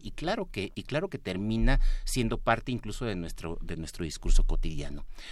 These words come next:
Eh, esto no empieza en la época colonial. O sea, esto no empieza en la, en, en la época colonial, no hay mestizos en el sentido, en el sentido que entendemos después en el siglo diecinueve.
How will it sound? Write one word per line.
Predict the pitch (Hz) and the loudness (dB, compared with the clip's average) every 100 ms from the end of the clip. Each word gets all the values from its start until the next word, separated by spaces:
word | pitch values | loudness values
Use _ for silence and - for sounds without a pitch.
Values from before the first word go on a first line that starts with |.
| - - - | -12 -14 0
Eh, | 147 151 - - | 2 4 2 2
esto | 208 233 | 2 4
no | 202 | 2
empieza | 202 - 190 - | 2 2 -2 0
en | 147 | -2
la | |
época | 123 - 98 | 0 0 -2
colonial. | - 80 67 85 - - - - - - - - _ - - | -6 -8 -8 -10 -14 -16 -20 -20 -20 -20 -20 -20 _ -20 -16
O | |
sea, | 87 95 | -12 -8
esto | 107 127 | -6 -4
no | 120 | -4
empieza | 117 123 | -4 -6
en | 131 | -6
la, | 107 | -2
en, | 104 104 | -2 -2
en | 107 | -2
la | 107 | -4
época | 135 117 | -4 -8
colonial, | 98 90 90 98 101 | -8 -6 -4 -4 -2
no | 104 | -2
hay | 107 | -2
mestizos | 104 90 - - 87 - 123 - - - | -2 -6 -8 -10 -10 -8 -8 -10 -16 -12
en | 85 78 | -10 -10
el | |
sentido, | - 80 80 85 82 90 85 - | -10 -12 -12 -12 -10 -6 -6 -6
en | 82 | -10
el | 76 | -10
sentido | - 76 - 82 82 92 - | -10 -12 -10 -10 -6 -6 -6
que | 76 | -6
entendemos | - 82 73 80 82 80 | -4 -4 -6 -8 -8 -12
después | 69 - 76 71 - - - - - | -14 -12 -12 -12 -14 -18 -18 -16 -8
en | 85 | -8
el | 78 | -6
siglo | 87 80 | -8 -6
diecinueve. | 82 80 - 85 78 85 | -4 -6 -8 -8 -6 -8